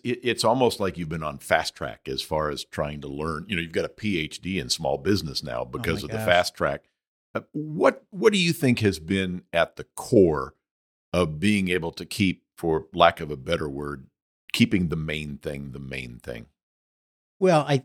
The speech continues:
Speaker 2: I think our focus, number one. I mean, it's, it's, uh, it's, there's so many,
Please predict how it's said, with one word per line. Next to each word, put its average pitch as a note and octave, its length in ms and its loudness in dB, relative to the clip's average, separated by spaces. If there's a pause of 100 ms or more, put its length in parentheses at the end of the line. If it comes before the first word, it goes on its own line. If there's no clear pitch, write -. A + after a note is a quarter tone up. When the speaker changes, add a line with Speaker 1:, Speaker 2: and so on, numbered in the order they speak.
Speaker 2:
I D3+ 60 0
think C#3+ 220 2
our A#2 100 -2
focus, A#2 560 -2
number A#2+ 260 0
one. A2 280 0
I A2+ 40 0
mean, A2+ 200 2
it's, - 340 -4
it's, - 500 -4 (480)
uh, C#2+ 100 -18 (280)
it's, - 440 -4
there's C3+ 220 0
so - 400 2
many, B2+ 440 6